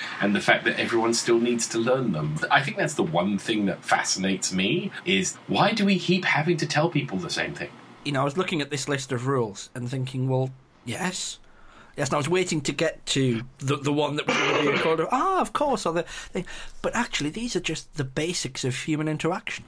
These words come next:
Speaker 1: Yeah, and common courtesy and base manners.
Speaker 2: Do you wanna talk us through what's recommended?
Speaker 1: Number one, respect your co-worker's privacy, whatever it is, whether it's their cubicle, their email, their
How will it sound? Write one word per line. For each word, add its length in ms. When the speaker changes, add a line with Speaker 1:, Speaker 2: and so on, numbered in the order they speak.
Speaker 1:
Yeah, 220
and 140
common 500
courtesy 840
and 440
base 460
manners. 520
Speaker 2:
Do 80
you 20
wanna 100
talk 200
us 120
through 160
what's 240
recommended? 600
Speaker 1:
Number 220
one, 260
respect 420
your 120
co-worker's 580
privacy, 520
whatever 340
it 160
is, 300
whether 240
it's 160
their 140
cubicle, 580
their 280
email, 480
their 280